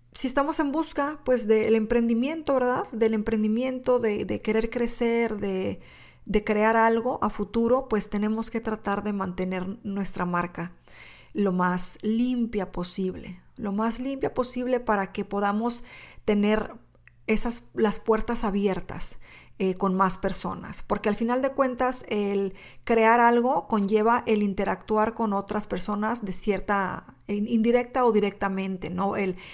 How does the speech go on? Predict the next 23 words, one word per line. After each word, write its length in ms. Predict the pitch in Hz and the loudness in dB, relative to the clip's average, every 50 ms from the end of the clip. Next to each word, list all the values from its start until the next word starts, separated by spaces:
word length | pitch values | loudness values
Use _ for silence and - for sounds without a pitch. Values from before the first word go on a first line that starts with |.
| - - - | -18 -18 -10
buscar 380 | - 202 208 202 - - 220 220 | 0 0 0 0 2 0 2 4
ayuda 400 | 226 220 202 220 220 220 220 220 | 4 4 4 4 4 4 4 4
de 120 | 214 202 | 4 2
otros, 500 | 196 190 - 190 196 190 185 175 - - - | 0 -2 -2 -4 -2 -2 -2 -2 -4 -6 -6
de 80 | - | -6
otras 240 | 190 185 202 196 - | -6 -4 -4 -6 -6
personas, 600 | - - - - - 247 247 220 208 202 208 - - - - - - - - - - - | -6 -6 -6 -2 -2 0 0 0 0 -2 -2 -4 -6 -10 -12 -18 -20 -20 -20 -20 -16 -4
y 140 | - 240 226 | -2 -2 0
cuando 340 | 233 240 220 220 220 214 214 | 2 2 2 4 2 2 2
tú 100 | - 262 | 0 -4
solo 280 | 262 - 277 277 269 | -2 0 0 0 2
te 180 | 269 240 220 208 | 2 2 2 2
empiezas 420 | 208 202 190 - 240 240 - - | 2 -2 -2 -4 -4 -6 -4 -6
a 100 | 247 233 | -6 -6
quemar, 360 | 240 208 196 196 202 208 226 233 | -4 -6 -4 0 0 2 2 0
a 120 | 226 226 | 0 -2
quemar, 440 | - 208 196 202 214 226 247 247 - | -6 -6 -2 0 0 0 0 -2 -2
pues, 280 | 220 196 185 180 - - | -2 -2 -2 -4 -6 -6
eh, 200 | 196 196 185 - - - | -6 -8 -8 -8 -10 -6
vas 280 | 214 208 220 226 - | 0 0 0 0 0
quemando 340 | - 269 247 240 240 240 254 | -2 0 0 2 2 2 2
tus 220 | 247 - 220 - - | 0 0 -4 -4 -2
puentes 520 | - 233 381 453 440 285 220 180 - - | -4 -2 -2 -2 -4 -4 -6 -6 -8 -14